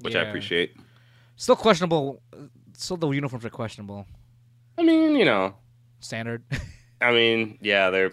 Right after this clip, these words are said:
Speaker 1: uh, I mean, they're the most questionable, like, just
Speaker 2: <laughs>
Speaker 1: regular outfits I've ever seen.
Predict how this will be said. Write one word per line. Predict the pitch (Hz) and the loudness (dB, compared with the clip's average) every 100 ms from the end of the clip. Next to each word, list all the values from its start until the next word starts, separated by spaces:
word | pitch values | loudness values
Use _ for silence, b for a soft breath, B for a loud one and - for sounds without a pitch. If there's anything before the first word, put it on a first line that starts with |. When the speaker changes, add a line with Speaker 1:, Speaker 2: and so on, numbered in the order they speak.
| - 92 | -4 -2
Speaker 1:
uh, | 92 87 - 64 98 | 0 0 -4 -8 -4
I | 92 | -2
mean, | 87 | 0
they're | 95 | -2
the | 92 | -2
most | 90 82 - | -2 -4 -2
questionable, | 87 - 87 82 80 | -2 0 -4 -2 0
like, | 90 80 | -2 -2
just | - 92 | -4 -4
Speaker 2:
<laughs> | - | 0
Speaker 1:
regular | 98 95 92 | 0 2 2
outfits | 90 92 90 92 | 2 0 -2 -2
I've | 82 | -2
ever | 85 82 | -2 -2
seen. | - 80 80 120 | -2 -2 -2 -4